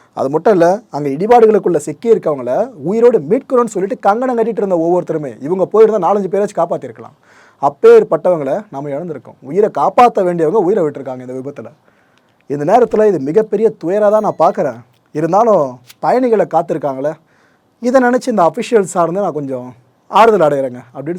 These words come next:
சொல்லியிருக்காரு. ஏன்னா, அந்த பயணிகள் விமானத்துல இருந்து மட்டும் பயணிகள் இறங்குறதுக்கு காலதாமதம் ஏற்பட்டிருந்தாலோ, இல்ல அங்கிருந்து அதிகாரிகள் துரிதமா செயல்பட தவறி இருந்தாலோ, யோசிச்சு பாருங்க, முன்னூறுக்கும் மேற்பட்டவங்க அந்த விமானத்துல இருந்திருக்காங்க. என்ன நாய் இருக்குன்னு சொல்லிட்டு குழந்தைங்களா உள்ள இருந்திருக்கு.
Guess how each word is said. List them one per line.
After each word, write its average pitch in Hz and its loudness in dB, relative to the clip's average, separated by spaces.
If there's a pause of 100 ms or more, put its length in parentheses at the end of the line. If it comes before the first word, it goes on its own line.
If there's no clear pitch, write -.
சொல்லியிருக்காரு. 127 -12
ஏன்னா, 143 -4
அந்த 170 0
பயணிகள் 208 -2
விமானத்துல 185 -4
இருந்து 185 -2
மட்டும் 196 -2
பயணிகள் 196 0
இறங்குறதுக்கு 170 0
காலதாமதம் 170 0
ஏற்பட்டிருந்தாலோ, 170 -2 (340)
இல்ல 175 0
அங்கிருந்து 185 0
அதிகாரிகள் 190 0
துரிதமா 202 -2
செயல்பட 202 -2
தவறி 185 0
இருந்தாலோ, 170 -2 (400)
யோசிச்சு 208 -2
பாருங்க, 175 -2
முன்னூறுக்கும் 220 2
மேற்பட்டவங்க 180 0
அந்த 165 -2
விமானத்துல 202 -2
இருந்திருக்காங்க. 147 -4
என்ன 156 -4
நாய் 196 2
இருக்குன்னு 185 -2
சொல்லிட்டு 143 -2
குழந்தைங்களா 226 2
உள்ள 185 0
இருந்திருக்கு. 139 -8